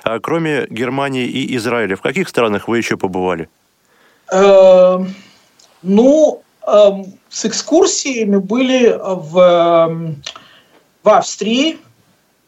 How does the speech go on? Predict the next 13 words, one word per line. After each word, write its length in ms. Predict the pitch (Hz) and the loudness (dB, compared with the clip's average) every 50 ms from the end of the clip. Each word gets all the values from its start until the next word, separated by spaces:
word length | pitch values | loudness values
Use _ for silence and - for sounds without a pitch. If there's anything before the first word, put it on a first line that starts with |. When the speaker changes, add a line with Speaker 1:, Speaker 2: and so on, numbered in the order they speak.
| _ _ _ _ _ - | _ _ _ _ _ -2
Speaker 2:
неделю 560 | 202 220 220 180 190 240 240 240 233 233 220 | 0 0 0 0 0 0 0 2 2 2 2
в 120 | 196 190 | 2 2
районе 340 | 214 214 208 214 208 208 202 | 2 4 4 4 2 0 2
Зальцбурга, 720 | 185 220 214 202 202 190 185 180 190 190 185 - 190 180 185 | 2 2 4 4 2 0 -2 -4 -6 -6 -4 -2 -2 -2 0
но 160 | 196 208 220 247 | 0 0 0 0
это 460 | 247 247 - 233 233 226 226 220 - - | 0 0 2 4 6 6 6 4 2 0
такая 260 | 214 208 233 196 160 | -2 0 0 2 2
организованная 640 | 151 156 170 175 185 175 190 180 160 165 156 151 156 | 0 -2 -6 -8 -4 -2 -2 0 -2 -2 -4 -8 -10
экскурсия, 600 | 147 - - - 320 349 339 - - 254 214 190 | -10 -10 -6 -4 -4 -4 -2 -2 0 0 0 0
мы 640 | 175 165 165 165 156 160 151 143 143 151 143 135 - - | 0 -2 -8 -12 -12 -12 -12 -10 -10 -10 -10 -10 -10 -10
с 60 | 127 | -10
семьёй 460 | - - - 180 170 170 165 156 147 151 | -6 -4 -2 0 2 2 2 2 0 -2
ездили. 540 | - 135 131 123 117 123 113 107 104 101 113 | -6 -8 -8 -6 -4 -4 -4 -4 -4 -6 -10